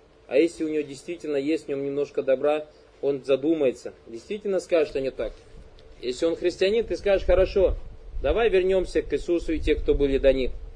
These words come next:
ваша книга, и посмотрим, как была дана победа пророкам и тем, кто за ними последовали».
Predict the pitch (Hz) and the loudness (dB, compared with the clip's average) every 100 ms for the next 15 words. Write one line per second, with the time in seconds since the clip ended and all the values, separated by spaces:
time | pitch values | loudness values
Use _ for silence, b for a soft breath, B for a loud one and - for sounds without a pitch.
0 | - - - 131 160 156 147 143 139 120 | -16 -14 -6 2 2 2 -2 -2 -2 -2
1 | 101 - - - - - 131 160 151 185 | -6 -10 -8 -8 -8 -6 -2 0 2 2
2 | 214 175 160 170 147 139 139 135 139 131 | 4 2 2 2 2 0 2 0 -2 -2
3 | 131 135 143 123 - 127 127 117 - - | -2 0 0 0 -2 0 0 -2 -10 -18
4 | - - - - - - - 165 151 160 | -20 -20 -20 -20 -14 -8 4 4 4 -2
5 | 139 143 156 147 143 139 - 156 139 123 | -2 -2 -4 -4 -4 -4 0 0 0 -4